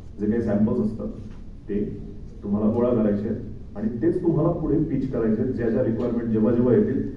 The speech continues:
या ठिकाणी कसं आहे, अ, ॲक्टरला जेव्हा ऑडिशन द्यावं लागतं, तेव्हा तिथे, तिथे फिजिकली उपस्थित राहून तिथे, अ, ॲक्ट करून दाखवावं लागतं किंवा घरूनच कॅमेरा लावून एक, अ, शूट करून पाठवायचं असतं, जेणेकरून ते तुमचा अभ्यास करतील आणि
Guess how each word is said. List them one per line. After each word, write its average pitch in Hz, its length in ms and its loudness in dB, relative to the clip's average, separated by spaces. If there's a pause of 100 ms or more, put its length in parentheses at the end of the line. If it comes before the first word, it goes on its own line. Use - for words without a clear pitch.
(460)
या 147 140 6
ठिकाणी 151 320 4
कसं 160 260 2
आहे, 156 100 4
अ, 107 600 2 (160)
ॲक्टरला 139 420 0
जेव्हा 139 180 4
ऑडिशन 135 380 4
द्यावं - 180 8
लागतं, - 220 2
तेव्हा 135 200 2
तिथे, 139 320 -4
तिथे 147 300 -4
फिजिकली 131 720 0 (500)
उपस्थित 143 500 0
राहून 131 340 0 (560)
तिथे, 135 320 2
अ, 107 540 -4 (380)
ॲक्ट - 260 -6
करून 139 200 4
दाखवावं 127 300 2
लागतं 160 240 -2
किंवा - 380 2 (400)
घरूनच 165 340 2
कॅमेरा 135 280 0
लावून 135 280 2 (600)
एक, - 180 -2 (540)
अ, 104 340 0
शूट 156 240 8
करून 165 220 6
पाठवायचं 151 340 6
असतं, - 220 0
जेणेकरून 143 460 0
ते 156 140 0
तुमचा 135 240 -2
अभ्यास 131 320 0
करतील 135 280 0
आणि 123 180 0